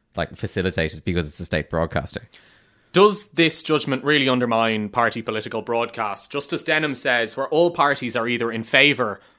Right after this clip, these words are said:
Speaker 2: or against an amendment to the Constitution in a referendum, in other words, then party political broadcasts are automatically unequal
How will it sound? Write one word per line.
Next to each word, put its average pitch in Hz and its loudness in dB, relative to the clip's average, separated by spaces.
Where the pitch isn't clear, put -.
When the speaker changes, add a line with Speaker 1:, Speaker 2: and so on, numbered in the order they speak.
Speaker 2:
or 143 4
against 143 2
an 123 4
amendment 110 2
to 107 -12
the 104 -8
Constitution 107 -4
in 123 6
a 110 6
referendum, 113 2
in 107 -6
other 110 4
words, 131 4
then 143 4
party 139 6
political 120 2
broadcasts 117 4
are 120 0
automatically 117 0
unequal 113 -2